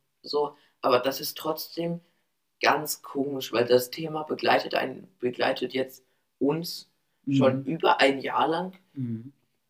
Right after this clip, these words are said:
Speaker 1: Und, äh, das ist ja jetzt für mein Alter die Zeit, die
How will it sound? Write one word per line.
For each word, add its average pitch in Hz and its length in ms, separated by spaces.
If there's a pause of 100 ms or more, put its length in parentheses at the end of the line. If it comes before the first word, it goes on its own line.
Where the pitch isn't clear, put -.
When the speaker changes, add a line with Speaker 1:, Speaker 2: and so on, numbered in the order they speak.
(260)
Speaker 1:
Und, - 400
äh, 104 400
das 123 240
ist - 140
ja 131 240
jetzt 127 380
für 127 120
mein 123 300
Alter 143 280
die 127 200
Zeit, 143 600
die 139 320